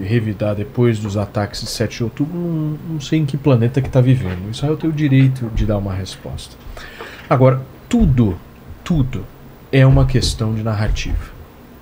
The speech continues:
Tudo. Você pode ter a narrativa verdadeira, você pode tá, ter a narrativa falsa. Mas o que você precisa é apoio para esta narrativa.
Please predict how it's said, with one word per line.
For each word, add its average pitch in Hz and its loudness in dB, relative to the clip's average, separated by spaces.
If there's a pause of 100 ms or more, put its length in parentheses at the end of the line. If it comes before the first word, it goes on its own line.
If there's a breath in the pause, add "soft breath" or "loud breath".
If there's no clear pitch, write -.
(120)
Tudo. 127 4 (500)
Você 135 0
pode 110 0
ter 107 -4
a 95 -6
narrativa 98 -6
verdadeira, 123 2 (440 loud breath)
você - -10
pode 127 0
tá, 127 0 (100)
ter 143 0
a 135 6
narrativa 123 2
falsa. - -2
Mas 151 2 (260)
o 131 -2
que 160 -2
você 156 2
precisa 135 2
é 95 -2
apoio 170 4
para 147 4
esta 131 4
narrativa. 120 2